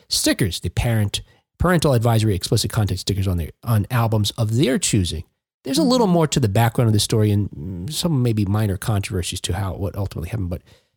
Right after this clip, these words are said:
Speaker 1: uh, that's what happened ultimately. Of course, from many's perspectives, it became the, uh, greatest marketing, uh, tool <laughs> to underage buyers that the, uh, record companies could have ever have dreamt up. Um,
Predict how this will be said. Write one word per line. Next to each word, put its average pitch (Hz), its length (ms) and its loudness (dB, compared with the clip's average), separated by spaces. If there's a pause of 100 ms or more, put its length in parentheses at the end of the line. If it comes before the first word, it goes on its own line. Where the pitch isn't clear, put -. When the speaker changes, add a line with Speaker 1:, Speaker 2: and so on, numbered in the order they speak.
(200)
Speaker 1:
uh, 98 140 -4
that's 165 220 0
what 104 100 2
happened 101 300 -2
ultimately. 104 460 0
Of - 120 -6
course, - 420 0 (300)
from 139 180 0
many's 165 300 4
perspectives, 120 680 2
it 117 40 2
became 113 400 2
the, 107 180 4
uh, 95 160 0
greatest 135 400 2
marketing, 113 480 0 (480)
uh, 98 240 -2
tool 131 340 4
<laughs> - 280 -8 (180)
to - 80 6
underage 135 640 4
buyers 123 440 4
that 107 140 0
the, 104 200 2
uh, 98 80 0
record 117 260 0
companies 104 300 0
could 147 120 2
have 196 100 0
ever 240 260 2
have 107 100 -2
dreamt 131 320 2
up. 80 200 -6 (720)
Um, 101 340 4